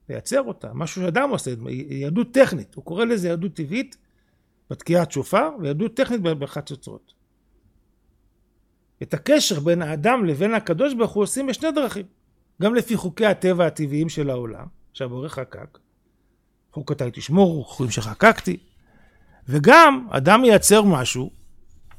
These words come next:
צריך, דרך המעשים, דרך היצירות שלנו, צריך להתחבר לקדוש ברוך הוא. במוצאי שבת, למשל, מברכים על האש.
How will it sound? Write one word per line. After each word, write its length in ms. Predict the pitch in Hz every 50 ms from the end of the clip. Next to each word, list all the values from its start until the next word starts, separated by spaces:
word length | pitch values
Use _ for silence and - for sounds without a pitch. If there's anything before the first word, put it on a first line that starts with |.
| - - - - - - - - - - - - - - - -
צריך, 500 | - - 135 147 180 175 - - - - - - - 135
דרך 240 | 143 196 - -
המעשים, 560 | 185 175 175 196 - - 180 - - 294 294 269
דרך 180 | - - -
היצירות 420 | 170 156 - - 170 165 190 190 -
שלנו, 420 | - 226 285 339 330 285 196 143
צריך 240 | - - 156 147 -
להתחבר 360 | 151 147 - 165 147 156 175
לקדוש 400 | 190 - - - 240 330 320 254
ברוך 180 | 226 180 - -
הוא. 80 | 127
במוצאי 360 | 120 120 123 - - 180 220
שבת, 280 | - - 196 196 190 165
למשל, 220 | 180 160 - 151
מברכים 380 | 151 143 143 139 - 190 180 175
על 120 | 160 156
האש. 840 | 160 156 160 156 _ _ _ _ - - - - - - - - _